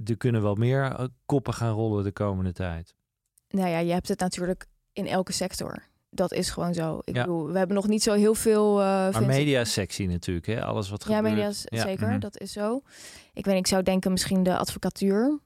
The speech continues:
Speaker 2: Het lijkt me dat daar
Speaker 1: Ja.
Speaker 2: nog wel, eh, wat te halen valt. Ehm, zeker in, in Amerika heb je wel, is dat wel een beetje op gang gekomen, omdat er mensen daar zo hard moesten werken, ehm,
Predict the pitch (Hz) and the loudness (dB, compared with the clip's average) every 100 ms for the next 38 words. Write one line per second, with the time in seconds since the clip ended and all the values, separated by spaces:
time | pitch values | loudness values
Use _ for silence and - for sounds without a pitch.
0 | _ - 185 180 180 175 - 170 170 175 | _ -8 -4 -2 -2 -4 -4 -2 -2 -4
1 | - 180 170 165 165 170 165 175 160 180 | -6 -6 -4 -2 -2 -4 -6 -4 -4 -2
2 | 185 202 208 247 - _ _ _ - - | -2 -2 -2 -4 -10 _ _ _ -20 -20
3 | _ _ - 185 180 175 175 - 190 185 | _ _ 0 2 4 2 0 -2 2 2
4 | 185 185 196 196 - 196 196 208 202 - | 2 0 2 0 0 2 4 2 2 0
5 | 196 196 202 208 208 196 190 196 202 202 | 2 4 4 2 0 0 2 4 2 0
6 | - 202 208 208 202 196 196 190 190 190 | 0 2 2 0 2 4 4 2 0 0
7 | 185 180 180 185 190 180 185 180 190 196 | 0 0 0 0 0 0 0 2 2 2
8 | 190 185 196 190 - 180 180 175 180 170 | 2 0 0 -2 -2 0 0 0 -2 -4
9 | 175 - - 175 170 165 165 | -6 -10 -10 -6 -4 -6 -8